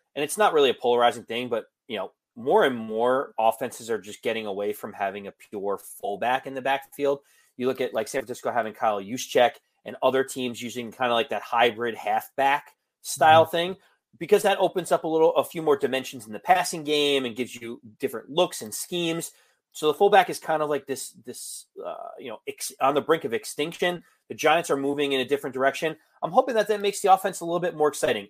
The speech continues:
Speaker 1: Anytime I hear news that they're trying to get with the new time and changing things around to, uh, get new schemes and be innovative, I am all for it, Adam.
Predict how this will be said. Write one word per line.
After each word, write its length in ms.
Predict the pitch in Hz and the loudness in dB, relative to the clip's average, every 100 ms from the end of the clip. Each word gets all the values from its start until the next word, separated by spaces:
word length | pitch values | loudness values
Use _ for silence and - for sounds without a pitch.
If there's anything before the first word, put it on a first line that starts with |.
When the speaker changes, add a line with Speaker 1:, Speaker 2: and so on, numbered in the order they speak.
| - | -4
Speaker 1:
Anytime 540 | 196 254 - 196 190 | -2 -2 2 4 4
I 60 | 165 | 2
hear 200 | 156 151 | 2 0
news 440 | 135 135 135 - _ - | 0 0 0 -4 _ -8
that 100 | 120 | -2
they're 140 | 120 | -2
trying 240 | 104 147 156 | 0 0 2
to 80 | |
get 180 | 135 143 - | 2 0 -2
with 340 | 101 143 151 | 2 2 2
the 100 | 139 | -2
new 180 | 139 139 | 0 0
time 460 | 139 135 135 139 139 - | 0 4 4 2 -2 -12
and 160 | 107 104 | -14 -12
changing 440 | - 139 143 143 | -6 -6 -6 -8
things 260 | 151 139 131 | -8 -6 -4
around 400 | 127 127 139 139 | 0 2 2 0
to, 120 | 120 | -4
uh, 160 | 110 110 | -4 -4
get 220 | 127 131 | -6 -6
new 140 | 127 127 | -6 -8
schemes 360 | - 127 127 | -8 -8 -8
and 120 | 120 113 | -8 -8
be 140 | 120 | -6
innovative, 440 | 127 127 139 139 139 _ _ _ - | 0 4 4 4 0 _ _ _ 0
I 180 | 160 | 2
am 180 | 160 110 - | 2 0 -2
all 180 | 127 131 | 4 4
for 320 | - 104 90 | 4 -6 -6
it, 40 | |
Adam. 200 | 82 80 | -10 -16